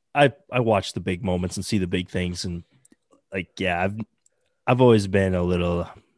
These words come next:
um, always been a little sus of, uh,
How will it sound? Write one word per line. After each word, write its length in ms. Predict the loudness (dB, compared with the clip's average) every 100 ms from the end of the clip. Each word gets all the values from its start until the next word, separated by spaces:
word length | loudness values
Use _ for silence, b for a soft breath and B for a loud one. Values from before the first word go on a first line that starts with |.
| _ -10
um, 380 | -6 -6 -10 -14 _ _ _ -4
always 140 | 0 2
been 120 | 0
a 40 |
little 160 | -2 -4
sus 600 | 0 2 2 0 -4 -6 _ _ _ _ _ _ _ _ -10
of, 240 | -8 -8
uh, 260 | -10 -8 -8